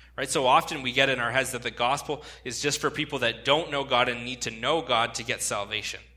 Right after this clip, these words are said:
Right? That's a rudimentary sort of way that we can always sort of think, but that's not true. The gospel is, G-,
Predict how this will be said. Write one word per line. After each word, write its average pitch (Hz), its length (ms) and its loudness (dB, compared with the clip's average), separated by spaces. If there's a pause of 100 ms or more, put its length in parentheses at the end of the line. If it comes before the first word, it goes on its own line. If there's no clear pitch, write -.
(300)
Right? 113 100 -18
That's 127 300 -12 (440)
a - 80 -10
rudimentary 117 640 -4
sort 113 200 -4
of 107 60 -10
way 110 160 0
that 107 120 -4
we 107 100 -10
can 104 180 -10
always 101 460 -12 (300)
sort 98 240 -10
of 98 60 -16
think, 101 260 -10
but 107 80 -14
that's 117 220 -4
not 127 200 -8
true. 104 300 -8 (720)
The 110 80 -10
gospel 117 960 -2 (360)
is, 113 160 -10
G-, - 160 -12